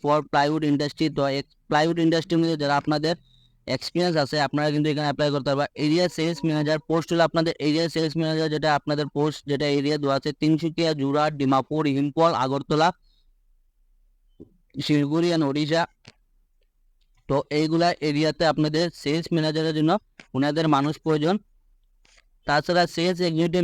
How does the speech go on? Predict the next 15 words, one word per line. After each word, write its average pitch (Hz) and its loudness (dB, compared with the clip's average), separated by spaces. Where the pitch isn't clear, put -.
জন্য 170 2
ডিব্রুগড়, 143 0
শিবসাগর, 165 0
তেজপুর, 156 0
ইম্পল, 156 2
ডিমাপুর, 139 0
শিলিগুড়ি, 151 0
এগুলাতে 165 2
আপনাদের 165 0
সেলসের 156 0
আপনাদের 156 -2
ওনাদের 156 0
মানুষ 143 0
প্রয়োজন। 151 0
এবং 147 0